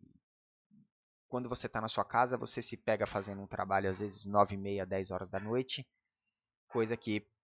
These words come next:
no seu escritório convencional já teria se encerrado às seis horas da tarde, praticamente. Então, a metodologia é super, super, super importante pra você conseguir um bom resultado de trabalho dentro da sua casa.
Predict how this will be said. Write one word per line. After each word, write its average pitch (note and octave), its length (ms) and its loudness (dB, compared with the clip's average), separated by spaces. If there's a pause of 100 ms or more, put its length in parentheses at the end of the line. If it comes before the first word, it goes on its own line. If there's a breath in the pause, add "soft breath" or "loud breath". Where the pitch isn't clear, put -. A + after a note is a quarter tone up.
no G#2 220 -10
seu G2 200 -2
escritório F#2+ 500 -2
convencional F#2 600 -4
já F#2 120 -8
teria E2 300 -10
se - 140 -10
encerrado E2 600 -6 (120)
às - 180 -12
seis F2+ 240 -6
horas E2+ 180 0
da D2+ 100 -2
tarde, C#2+ 360 -4
praticamente. - 800 -8 (420 loud breath)
Então, C#3 400 -2 (360)
a B2 100 2
metodologia A#2+ 1200 -2
é A2+ 80 -6
super, - 440 2
super, - 420 -4
super D#3+ 460 -4
importante A2 640 -10
pra - 140 -8
você G2+ 260 -2
conseguir G2+ 680 -6
um A2+ 200 -10
bom B2 180 -6
resultado G#2+ 680 -6
de F#2+ 120 -14
trabalho F#2 560 -4 (360)
dentro A2 580 -8
da A2+ 120 -8
sua G#2 240 -8
casa. - 420 -6